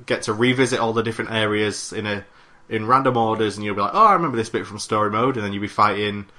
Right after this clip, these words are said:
a boss that isn't supposed to be in that area, but for this bit, that's, like, the quest in that area.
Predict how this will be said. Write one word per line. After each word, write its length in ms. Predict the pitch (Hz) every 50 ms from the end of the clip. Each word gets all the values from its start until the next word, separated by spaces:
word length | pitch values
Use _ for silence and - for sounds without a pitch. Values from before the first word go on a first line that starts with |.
| - - - - -
a 60 | -
boss 420 | 110 151 160 139 107 - - - -
that 180 | - 107 101
isn't 240 | 107 113 110 107 92
supposed 300 | - - - 117 110 -
to 60 | -
be 160 | 110 147 143 139
in 60 | 131
that 120 | 131 123 131
area, 380 | 139 139 131 110 104 101 98 95
but 200 | - 92 82 -
for 100 | - 107
this 140 | 113 110
bit, 320 | - - 107 104 - - - - - - - - - - _ _ _ -
that's, 200 | - - - -
like, 200 | 110 101 92 -
the 80 | 110 107
quest 420 | - - 113 104 98 - - -
in 80 | 101 98
that 160 | 95 92 95
area. 380 | 98 95 90 92 92 90 87